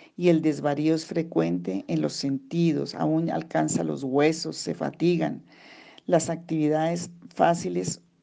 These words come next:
em, no se hacen, las manos y los pies pasan mucho castigo.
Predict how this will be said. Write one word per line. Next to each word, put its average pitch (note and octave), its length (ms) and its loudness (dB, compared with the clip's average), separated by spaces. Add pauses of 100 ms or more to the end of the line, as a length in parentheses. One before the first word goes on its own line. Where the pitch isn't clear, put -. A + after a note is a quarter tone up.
(800)
em, D3+ 800 2 (840)
no E3+ 300 4
se E3 200 -2
hacen, D#3+ 560 -2 (240)
las D3+ 280 2
manos D#3+ 360 0
y F3 60 -4
los D#3 160 -4
pies D#3+ 240 -2
pasan E3 340 -2
mucho E3 300 -6
castigo. E3 720 -4